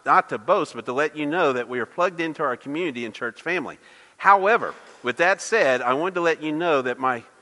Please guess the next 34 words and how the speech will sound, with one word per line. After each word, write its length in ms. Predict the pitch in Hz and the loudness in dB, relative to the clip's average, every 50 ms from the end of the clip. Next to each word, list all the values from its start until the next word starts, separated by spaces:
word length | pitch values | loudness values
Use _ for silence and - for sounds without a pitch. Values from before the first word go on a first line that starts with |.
| _ _ _ _ _ _ _ | _ _ _ _ _ _ _
my 200 | - 127 123 117 | 0 0 0 0
Christy 420 | - - 175 170 - - 170 156 | -2 -4 -4 -4 -4 -4 -4 -4
and 140 | 147 135 139 | -2 0 2
I 140 | 135 135 131 | 0 0 0
feel 220 | - - 160 160 | -2 -2 -2 0
like 220 | 151 143 135 123 - | 4 4 4 2 2
such 340 | - - - 196 190 - | -4 -4 -4 -4 -2 -2
a 60 | 170 127 | -4 -6
part 320 | - - - 170 165 143 | -6 -4 -2 -2 -2 -2
of 100 | 113 107 | -4 -6
your 240 | 113 139 175 214 214 | -4 0 0 0 0
church. 520 | - - - 92 69 58 - - - - _ _ _ _ _ | 0 -4 -8 -10 -10 -12 -14 -18 -18 -18 _ _ _ _ _
We 100 | 135 135 | -4 -2
watch 300 | 131 151 170 180 - - | 2 4 4 4 2 2
your 200 | 180 165 156 160 | 0 2 2 2
uploads 320 | 160 - 170 160 156 135 | 0 2 0 0 0 0
on 140 | 143 135 135 | -4 -6 -6
YouTube 400 | 139 147 165 156 - 165 147 131 | -6 -6 -8 -8 -6 -6 -6 -4
as 140 | 123 110 107 | -6 -6 -8
soon 220 | - - 160 180 | -8 -8 -6 -4
as 120 | 185 180 165 | -4 -4 -4
they 140 | 190 165 143 | -6 -8 -6
come 240 | - 175 156 143 | -6 -6 -4 0
out 240 | 131 123 120 123 120 | 2 2 2 2 0
on 140 | 117 113 110 | -2 -6 -8
Sundays, 460 | - - 117 110 107 107 113 113 - - - - - - - | -4 -2 -2 -2 -2 -4 -8 -8 -12 -18 -20 -20 -20 -12 -6
and 100 | 123 127 | -4 -2
we 80 | 123 | -2
feel 220 | 117 - 170 185 185 | -2 -2 0 2 2
like 160 | 170 143 - | 2 2 0
part 240 | - - 165 175 170 | -2 -2 -2 -2 -2
of 100 | 156 139 | -4 -2
your 140 | 156 165 156 | -4 -4 -4
congregation, 720 | - - 170 156 160 156 143 127 135 135 131 - - 120 | -4 -4 -2 -2 -2 -4 -4 -4 -2 -2 -2 -4 -8 -14